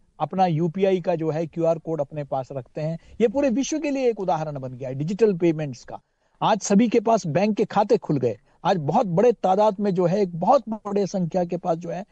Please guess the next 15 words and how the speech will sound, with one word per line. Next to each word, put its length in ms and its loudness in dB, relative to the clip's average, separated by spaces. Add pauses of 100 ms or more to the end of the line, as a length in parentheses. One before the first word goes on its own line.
(180)
गैस 240 4
के 120 2
चूल्हे 340 4
आ 120 4
गए। 220 -4 (440)
नॉन 260 6
कन्वेंशनल 640 2
एनर्जी 340 -2
में 120 -4
हमारा 260 -2
बहुत 320 -4
काम 240 -2
हो 100 -4
गया 180 -2
है। 120 -6